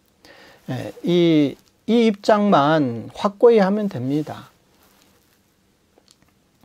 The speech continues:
네, 그러니 뭐 다른 사람들 우리와 다르다고 해서 우리가 뭐 비판할 것도 아니고 비판해서도 안 됩니다. 네, 그거는 이제 그 사람의 근기에 부합할지도 모르니까. 그래서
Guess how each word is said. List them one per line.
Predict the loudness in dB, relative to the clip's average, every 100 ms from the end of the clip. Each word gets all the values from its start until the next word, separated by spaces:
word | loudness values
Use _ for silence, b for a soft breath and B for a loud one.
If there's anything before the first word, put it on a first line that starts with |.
| _
네, | -10 -10 -10 -4
그러니 | 0 2 2
뭐 | 0 -4 -6
다른 | -4 -2 2
사람들 | 2 2 0 0 -2
우리와 | 0 0 0
다르다고 | -2 -4 -2 0 0
해서 | 2 0
우리가 | 0 -4 -4 -4
뭐 | -4
비판할 | -6 -6 -4 -2 -4
것도 | -4 -4
아니고 | -6 -8 -4 -2 -2 -6 b b b b b
비판해서도 | -8 -2 0 2 2 0 0
안 | -2
됩니다. | -6 -6 -8 -12 -18 _ _
네, | -18 -16 -14 -16 -6
그거는 | -2 -2 -2
이제 | -4 -6
그 | -2
사람의 | 0 2 0 -2
근기에 | -2 2 0
부합할지도 | 2 2 4 2 -2 -14 -20 -4 -4 -2 -2
모르니까. | 0 -2 -4 -6 -6 -10 -12 -18 _ _ _ _ _ _ _ _ _ _ _ _ _ _ _ _ _ _
그래서 | 0 4 2